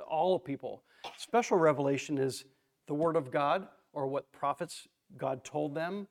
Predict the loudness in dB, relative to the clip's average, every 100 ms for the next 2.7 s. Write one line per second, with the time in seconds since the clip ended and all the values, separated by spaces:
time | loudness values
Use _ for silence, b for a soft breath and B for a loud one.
0 | -10 -6 -2 -2 -2 -6 -6 -6 -4 -4
1 | -2 -4 -4 b b -8 -6 -4 -4 -2
2 | -4 -4 -2 -2 -2 -6 -16